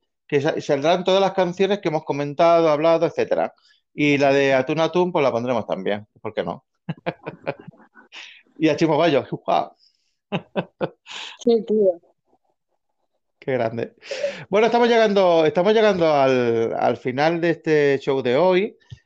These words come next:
Speaker 1: con lo que en este, en estos escasos dos minutos que nos quedan, eh, le voy a pedir a Chapi que nos,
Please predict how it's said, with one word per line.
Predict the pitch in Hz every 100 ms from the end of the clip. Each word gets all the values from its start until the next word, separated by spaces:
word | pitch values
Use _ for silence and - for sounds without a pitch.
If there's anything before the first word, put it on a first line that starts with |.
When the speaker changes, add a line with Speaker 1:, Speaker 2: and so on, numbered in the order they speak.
| _ _
Speaker 1:
con | - 156
lo | 143 139
que | 135 131 127 123 120 120 120 117 117 120 - - _
en | 131
este, | 139 143 151 147
en | 139
estos | 143 - 151 135
escasos | 151 - 151 147 - - _ _ _ _ _
dos | 131 127 165 170 165 139
minutos | 151 160 165 156
que | 143
nos | 127
quedan, | 147 156 196 - _ _ _ _ _
eh, | 147 147 143 139 135 131 131 127 131
le | 147
voy | 185
a | 208
pedir | 180 131 -
a | 120 -
Chapi | 208 208 254 269 - _ _ _ _ _ _ _
que | - 165 151
nos, | 147 143 139 135 131 - - - -